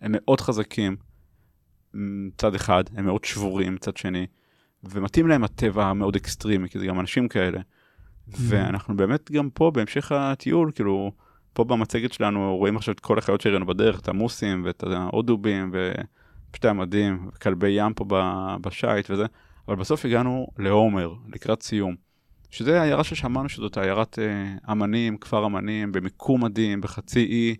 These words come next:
Speaker 1: אה, מאוד מאוד שמחנו להגיע לשם,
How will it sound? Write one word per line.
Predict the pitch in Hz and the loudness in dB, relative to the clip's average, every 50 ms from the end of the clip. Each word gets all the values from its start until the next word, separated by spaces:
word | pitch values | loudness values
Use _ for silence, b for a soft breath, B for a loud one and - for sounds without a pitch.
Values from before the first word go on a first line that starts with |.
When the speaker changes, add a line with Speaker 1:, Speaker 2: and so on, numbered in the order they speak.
| B B B B B B B B B B B _ - | B B B B B B B B B B B _ -8
Speaker 1:
אה, | 110 104 98 98 98 98 98 95 98 95 95 95 95 92 92 92 87 _ _ _ _ _ _ _ _ _ _ _ _ _ | -6 -4 -2 -2 -2 -2 -4 -4 -4 -4 -4 -4 -4 -4 -6 -6 -10 _ _ _ _ _ _ _ _ _ _ _ _ _
מאוד | - 107 123 127 | 0 2 4 4
מאוד | 131 123 | 2 2
שמחנו | - 127 107 110 - - - 101 | 2 0 0 0 0 -2 -2 -2
להגיע | 95 95 90 101 98 98 | -2 0 0 2 2 2
לשם, | 104 - - - 123 139 | 0 -2 -4 -4 -4 -4